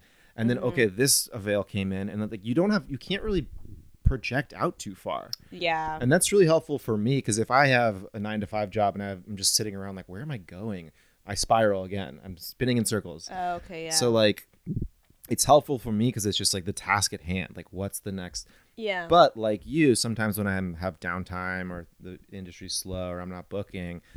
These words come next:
Speaker 1: then I'm like, "Wait, where, what am I, where am I going? <laughs> What am, what, what are we
Speaker 2: Yeah.
Speaker 1: doing here?" And you
Speaker 2: Yeah.
Speaker 1: posted a story recently. You're like, "I've, you know, I, I've lost count of how many principal jobs I've done, how many big campaigns, how many commercials."
Speaker 2: Mm-hmm.
Speaker 1: And you're just like,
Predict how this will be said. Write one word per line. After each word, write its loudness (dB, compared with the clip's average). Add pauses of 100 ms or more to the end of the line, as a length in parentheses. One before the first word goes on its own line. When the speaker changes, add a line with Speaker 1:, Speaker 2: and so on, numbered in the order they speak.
(120)
Speaker 1:
then -4
I'm 0
like, -6 (480)
"Wait, -12
where, -14
what -16
am -12
I, -12 (140)
where -4
am -2
I 0
going? 0
<laughs> -10
What 4
am, 0
what, -4
what 8
are 6
we 10
Speaker 2:
Yeah. 6
Speaker 1:
doing 6
here?" -6
And 0
you 6
Speaker 2:
Yeah. 2
Speaker 1:
posted 4
a -4
story 2 (380)
recently. 0
You're -2
like, -4
"I've, -2 (120)
you -8
know, -8
I, -14 (200)
I've -8
lost 0
count 0
of -8
how -2
many -6
principal -8
jobs -6
I've -8
done, -10
how -8
many -8
big -12
campaigns, -10
how -10
many -6
commercials." -8 (460)
Speaker 2:
Mm-hmm. -16
Speaker 1:
And 0
you're -2
just 0
like, -2